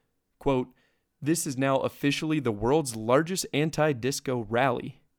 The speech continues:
Now listen, we took all the disco records you brought tonight," which was a lie, by the way. Uh, Clerks actually <laughs> stopped collecting the records pretty much right away. But he continued, saying,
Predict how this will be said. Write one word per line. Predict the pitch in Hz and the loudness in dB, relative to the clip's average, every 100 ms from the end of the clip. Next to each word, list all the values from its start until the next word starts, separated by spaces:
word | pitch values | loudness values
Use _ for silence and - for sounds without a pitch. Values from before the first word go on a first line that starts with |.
| _ _ _ _ - | _ _ _ _ 0
Now | 117 | 2
listen, | 110 131 - - - _ _ _ _ _ - | 4 4 2 -2 -12 _ _ _ _ _ -6
we | 127 | 0
took | 135 120 | 0 0
all | - 123 | 4 6
the | 135 | 6
disco | 151 156 - 185 | 4 0 0 0
records | 156 123 135 120 113 | 2 0 -2 -6 -4
you | 127 | -2
brought | 127 127 | 2 2
tonight," | - 123 107 110 - - | 0 -4 -2 -4 -10 -6
which | 127 120 - - | -4 -4 -8 -4
was | 127 113 | -2 -2
a | 110 | -2
lie, | 113 117 | 0 2
by | 107 107 | 2 -2
the | 107 | -2
way. | 110 107 107 _ _ - | -2 -2 -2 _ _ -8
Uh, | 107 104 | -6 -4
Clerks | - 135 127 123 | 0 2 2 0
actually | 117 120 117 | -2 -4 -8
<laughs> | |
stopped | - 147 147 | -4 0 0
collecting | - 117 120 113 | 0 -6 -4 -6
the | 110 | -4
records | 104 127 117 110 104 - _ | -2 -2 -4 -6 -6 -8 _
pretty | 160 127 | -4 -2
much | 104 - | -4 -4
right | 113 | -4
away. | 107 107 117 107 - _ _ _ _ _ _ _ | -2 -4 -4 -8 -14 _ _ _ _ _ _ _
But | 160 | -6
he | |
continued, | 175 180 - 226 180 117 101 - _ | -2 -2 0 0 0 -2 -4 -10 _
saying, | - 165 156 131 | -6 -2 0 -2